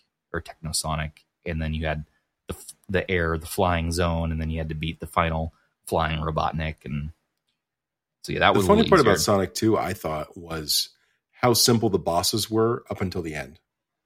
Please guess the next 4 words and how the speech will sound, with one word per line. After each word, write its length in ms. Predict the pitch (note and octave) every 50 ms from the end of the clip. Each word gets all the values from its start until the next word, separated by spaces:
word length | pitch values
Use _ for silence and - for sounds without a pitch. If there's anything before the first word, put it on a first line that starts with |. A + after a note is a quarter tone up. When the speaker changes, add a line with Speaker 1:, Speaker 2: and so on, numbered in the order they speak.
| _ _ _ _ _ _ _ _ _ _ _ _ _ _ _ _ - - - _ _ _ _ _ _ _ _ _ _ _ _ -
Speaker 1:
Yeah, 320 | - F3 A3 F#3+ - D#2+ - _ _ _ -
I 80 | C3+
know. 160 | C#3 D#3 C#3 A2
The, 240 | F#2 G#2 F#2+ F2+